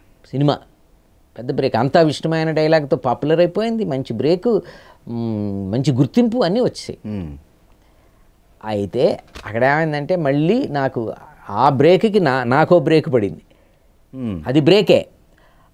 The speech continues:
Speaker 1: But నేను రావటానికి నాకు కొన్ని ఇబ్బందులు ఎదురయ్యాయి. అంటే నేను అక్కడ కాలేజీలో లెక్చరర్గా పనిచేస్తున్నా భీమవరంలో.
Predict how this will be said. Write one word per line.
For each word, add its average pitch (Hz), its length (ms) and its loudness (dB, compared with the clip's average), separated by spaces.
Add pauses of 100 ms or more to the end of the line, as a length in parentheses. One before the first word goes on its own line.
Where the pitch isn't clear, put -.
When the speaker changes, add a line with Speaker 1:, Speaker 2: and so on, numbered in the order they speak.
(460)
Speaker 1:
But - 260 -4 (960)
నేను 208 720 0 (840)
రావటానికి 247 760 2
నాకు 175 420 -2
కొన్ని 123 500 -6
ఇబ్బందులు 104 380 -4
ఎదురయ్యాయి. 92 240 -8
అంటే 139 160 -4
నేను 160 200 -2
అక్కడ 143 160 0
కాలేజీలో 143 440 0
లెక్చరర్గా 135 440 -2
పనిచేస్తున్నా 104 640 -8 (220)
భీమవరంలో. 98 420 -8